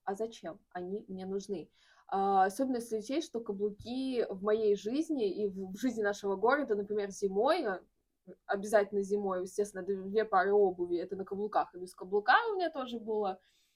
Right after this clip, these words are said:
Вот, и когда ты куда-то, естественно, красивая, собираешься, такая вся секси-шмекси, тебе не надо. Вот, и одеваешь эти каблуки зимние в минус тридцать,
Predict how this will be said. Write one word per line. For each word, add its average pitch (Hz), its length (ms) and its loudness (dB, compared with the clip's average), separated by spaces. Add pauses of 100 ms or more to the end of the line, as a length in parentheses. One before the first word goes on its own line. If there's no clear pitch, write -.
(260)
Вот, 208 360 0
и - 20 -6
когда 208 260 2
ты 208 100 -6
куда-то, 208 320 2
естественно, - 560 -8
красивая, 196 640 -12
собираешься, 220 760 -8
такая 202 180 -14
вся 196 120 -16
секси-шмекси, 240 920 -4
тебе 262 180 2
не 202 100 0
надо. 175 280 -4 (400)
Вот, 190 300 -4
и 226 60 4
одеваешь 214 360 2
эти 185 140 -12
каблуки 190 460 -2
зимние 262 400 0
в 208 40 -8
минус 214 260 -4
тридцать, 202 380 -8